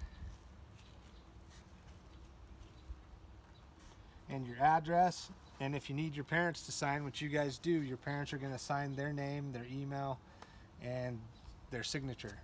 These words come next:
right here. And then that's all you have to do. So you're gonna take this with your packet and return this to me or one of your other teachers by turning it in at, when you pick up lunches next week, and we will mail these off for you.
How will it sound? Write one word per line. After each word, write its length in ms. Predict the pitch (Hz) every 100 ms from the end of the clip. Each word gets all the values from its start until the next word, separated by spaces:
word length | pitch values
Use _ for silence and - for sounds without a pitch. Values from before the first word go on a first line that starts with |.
| - - -
right 220 | 120 131 120
here. 280 | 131 117 - - - - - - - -
And 140 | 127 143
then 160 | 147
that's 260 | 151 170 -
all 140 | 185
you 220 | 175 185
have 180 | 170 170 -
to 80 |
do. 380 | 147 202 170 160 - - - -
So 120 | 147
you're 160 | 147 170
gonna 200 | 156 131
take 260 | 170 175 160
this 480 | 180 214 196 - - - - - - -
with 240 | - 165 -
your 120 | -
packet 520 | 190 202 - 220 202 - - - - - 139
and 120 | 127
return 380 | 120 190 220 208
this 220 | 208 -
to 100 | 185
me 380 | 196 226 208 160 156 147
or 120 | 147
one 180 | 170 180
of 60 |
your 100 | 175
other 160 | 185 180
teachers 580 | - 202 - 208 202 -
by 200 | 156 139
turning 400 | - 180 175 170
it 140 | 156
in 160 | 180 180
at, 160 | 139 135
when 120 | 147
you 80 | 139
pick 220 | - 170
up 160 | 175 151
lunches 460 | 170 180 214 190 214
next 300 | 196 - 214
week, 200 | 226 208 - - - - - - - - - - -
and 220 | 135 131
we 100 | 156
will 160 | 180 131
mail 300 | 135 160 165
these 240 | 160 156
off 260 | 160 160 -
for 140 | 139
you. 120 | 120